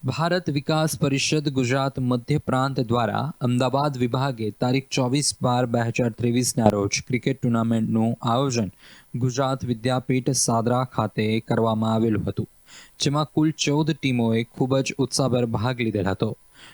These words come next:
નિકોલ શાખા તથા સાયન્સ સિટી શાખા વચ્ચે ફાઇનલનો મેગા મુકાબલો થયેલો હતો, જેમાં ભારે રસાકસી બાદ નિકોલ શાખા ચેમ્પિયન બનેલ હતી.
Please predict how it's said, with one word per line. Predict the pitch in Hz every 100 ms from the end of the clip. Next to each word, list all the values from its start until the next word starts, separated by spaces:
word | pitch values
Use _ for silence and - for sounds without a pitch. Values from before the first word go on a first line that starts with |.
| _
નિકોલ | 131 127 147 147
શાખા | - 139 151 143
તથા | 147 147 131 127
સાયન્સ | - 131 131 131
સિટી | 147 135
શાખા | - 127 120
વચ્ચે | 139 120 - - 107
ફાઇનલનો | - 123 131 139 123 120 123
મેગા | 117 117 123 135
મુકાબલો | 123 120 110 107 110
થયેલો | - 120 110 95
હતો, | 92 107 - _ - - -
જેમાં | - 131 135
ભારે | 117 131 151
રસાકસી | 127 117 147 143 131 135
બાદ | 113 117 123 123
નિકોલ | 117 117 - 156
શાખા | 135 139 131 127
ચેમ્પિયન | 117 139 127 120 139 123
બનેલ | 107 101 90
હતી. | 95 107